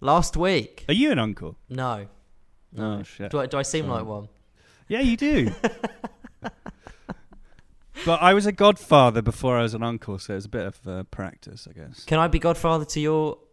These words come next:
Speaker 1: unborn child?
Speaker 2: Uh, yeah.
Speaker 1: Great. We've got that on record now.
Speaker 2: Yeah. <laughs>
Speaker 1: Okay, let's do, let's do another question. Um, this is from Emma Solly. Um, what is your favourite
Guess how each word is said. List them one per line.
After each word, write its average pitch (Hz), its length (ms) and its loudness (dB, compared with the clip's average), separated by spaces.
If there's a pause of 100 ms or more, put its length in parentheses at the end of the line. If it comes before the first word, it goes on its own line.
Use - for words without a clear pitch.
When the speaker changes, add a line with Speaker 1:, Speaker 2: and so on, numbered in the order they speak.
Speaker 1:
unborn 147 440 -6
child? 160 460 -10 (360)
Speaker 2:
Uh, 202 400 2
yeah. 233 280 -2 (720)
Speaker 1:
Great. - 240 -10 (240)
We've 139 180 2
got 143 140 0
that 123 160 2
on 117 120 -6
record 117 380 -4
now. 117 220 -4 (360)
Speaker 2:
Yeah. - 180 6
<laughs> - 40 -6 (800)
Speaker 1:
Okay, 147 260 6
let's 170 220 4
do, 170 240 4
let's 160 260 2
do 170 120 2
another 151 220 2
question. 110 600 -4
Um, 117 440 -4 (380)
this 139 160 -4
is 147 80 -6
from 143 320 0 (160)
Emma 143 560 0
Solly. 131 1120 0 (360)
Um, 117 520 0 (380)
what 160 340 2
is 139 220 -2
your 131 160 2
favourite 143 640 0